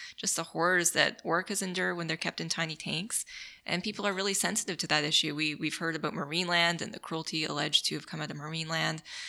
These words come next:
Same thing with the Vancouver Aquarium. And, uh, people are just ready and, and just don't think it's okay anymore to confine these animals.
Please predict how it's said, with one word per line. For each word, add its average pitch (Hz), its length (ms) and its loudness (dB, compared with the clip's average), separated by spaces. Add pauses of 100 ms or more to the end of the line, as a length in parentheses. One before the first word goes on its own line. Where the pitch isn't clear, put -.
(200)
Same 170 200 -2
thing 156 160 -4
with 151 120 -8
the - 60 -8
Vancouver 165 520 0
Aquarium. 185 720 -2
And, 175 400 -2
uh, 180 140 2
people 233 260 -6
are 254 80 0
just 247 220 0
ready 196 320 4
and, 160 200 -4
and 165 140 -4
just 175 180 -2
don't 170 220 -4
think 160 180 0
it's 175 160 -2
okay 156 320 -4
anymore 185 340 -4
to 190 100 -8
confine 156 420 -6
these 147 180 -6
animals. 147 540 -4